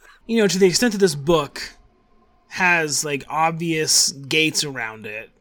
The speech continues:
that keep certain readers out, right? It, its size, its topic, its language, its whatever. Um,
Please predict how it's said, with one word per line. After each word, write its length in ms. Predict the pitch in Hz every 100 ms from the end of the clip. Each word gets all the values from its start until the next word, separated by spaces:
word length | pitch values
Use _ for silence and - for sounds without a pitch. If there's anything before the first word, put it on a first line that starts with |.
| -
that 200 | 147 120
keep 340 | - 165 151 - _ _ _
certain 800 | - - 170 156 147 139 131 - 151
readers 280 | 147 135 120
out, 260 | 101 87 _ _ _
right? 320 | 139 131 131 - 135
It, 200 | 123 123
its 160 | 123
size, 760 | - 180 170 160 156 151 143 -
its 480 | 120 117 - - -
topic, 680 | - 165 147 165 143 135 - -
its 200 | 107 127
language, 760 | 143 147 143 135 135 131 123
its 200 | 107 -
whatever. 600 | 127 135 127 101 95 92 _ - - - - -
Um, 640 | 165 160 143 131 127 123